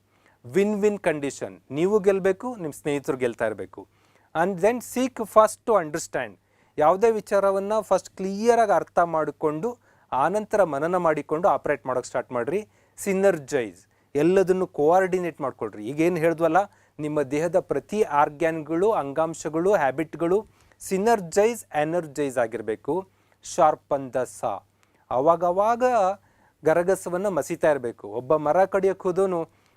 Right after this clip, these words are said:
ಫಸ್ಟ್ ದಿನ ಜಾಸ್ತಿ ಮರ ಕಡ್ದ, ಸೆಕೆಂಡ್ ದಿನ ಕಡಿಮೆ ಮರ ಕಡ್ದ ಕತೆ ಕೇಳಿರ್ತೀರ. ಯಾಕೆ ಸೆಕೆಂಡ್ ದಿನ ಕಡಿಮೆ ಮರ ಕಡ್ದ ಅಂದ್ಕೂಡ್ಲೆ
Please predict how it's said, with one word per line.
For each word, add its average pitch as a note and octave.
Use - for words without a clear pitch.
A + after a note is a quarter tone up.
ಫಸ್ಟ್ F3
ದಿನ G3+
ಜಾಸ್ತಿ E3+
ಮರ F3+
ಕಡ್ದ, E3+
ಸೆಕೆಂಡ್ E3
ದಿನ F3
ಕಡಿಮೆ D#3+
ಮರ D#3+
ಕಡ್ದ D3
ಕತೆ C#3+
ಕೇಳಿರ್ತೀರ. B2+
ಯಾಕೆ F#3
ಸೆಕೆಂಡ್ G3
ದಿನ F#3+
ಕಡಿಮೆ F3
ಮರ F3
ಕಡ್ದ D#3+
ಅಂದ್ಕೂಡ್ಲೆ F3